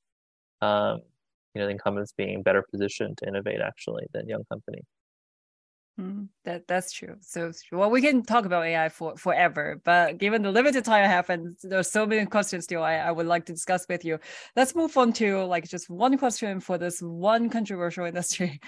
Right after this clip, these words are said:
Speaker 2: <laughs> Web three. <laughs> I noticed that, like, you
Speaker 1: <laughs>
Speaker 2: have also invested in some Web three companies, um, um,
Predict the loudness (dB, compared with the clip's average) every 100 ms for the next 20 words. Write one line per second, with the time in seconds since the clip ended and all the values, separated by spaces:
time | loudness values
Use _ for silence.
0 | -20 -6 4 4 4 -6 0 0 0 -8
1 | -20 -12 0 4 6 6 4 4 4 4
2 | 0 2 2 2 0 -2 -4 -4 0 0
3 | 2 2 4 2 2 2 2 -2 -4 -8
4 | -4 -2 2 4 4 2 0 0 -4 -10
5 | -20 -20 -2 2 2 0 -8